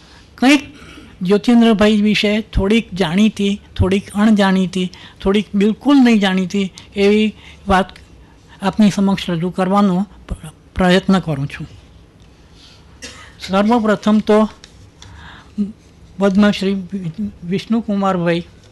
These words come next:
મુરબ્બી રત-, રતિલાલભાઈ, ગુજરાતી સાહિત્ય અકાદમી,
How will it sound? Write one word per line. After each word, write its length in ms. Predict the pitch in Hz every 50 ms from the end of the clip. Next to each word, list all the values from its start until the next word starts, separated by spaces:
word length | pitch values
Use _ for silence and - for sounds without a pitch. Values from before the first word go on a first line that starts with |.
| - - - - - _ - - - - - - - - - - - - _
મુરબ્બી 420 | 190 190 196 202 196 190 196 202 196
રત-, 300 | 180 185 175 - - -
રતિલાલભાઈ, 960 | 180 170 175 180 185 185 180 - 226 208 208 196 190 185 156 170 165 165 160 - - - - - - _ _ _ - - - - - - - - - - - _ _ - - - 185
ગુજરાતી 520 | 180 185 190 190 202 196 202 196 208 196
સાહિત્ય 460 | 175 - 185 175 190 190 - - 202
અકાદમી, 760 | 185 180 180 170 - 190 185 185 175 175 175 175 175 175 175